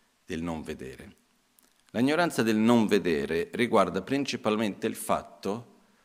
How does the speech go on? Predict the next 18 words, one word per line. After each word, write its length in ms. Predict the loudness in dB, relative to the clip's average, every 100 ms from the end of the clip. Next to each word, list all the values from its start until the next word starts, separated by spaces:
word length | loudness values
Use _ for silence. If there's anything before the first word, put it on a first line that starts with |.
| _ -8
che 220 | 0 2
noi 340 | 2 2 0 -2
non 320 | 0 0 0
riusciamo 800 | -2 -4 -4 -2 -2 -2 -6 -6
a 120 | -4 -4
vedere 680 | -2 -2 -2 -4 -8 -10 -16 _ _ _ _ _ _ _ _ _ _ _ _
i 100 | -2
risultati, 880 | 0 -2 -2 -6 -2 0 0 -2 -6
a 80 |
comprendere 760 | -4 -2 -2 -2 -4 -4 -8 -2
quali 280 | 4 4 4
sono 320 | 0 -2 -2
i 60 | -4
risultati 800 | -4 -6 -4 0 0 0 -8 -8
quando 320 | -6 -6 -6
compiamo 520 | -6 -6 -2 -4 -2
le 160 | -6 -4
cause, 580 | -6 -6 -8 -10 -12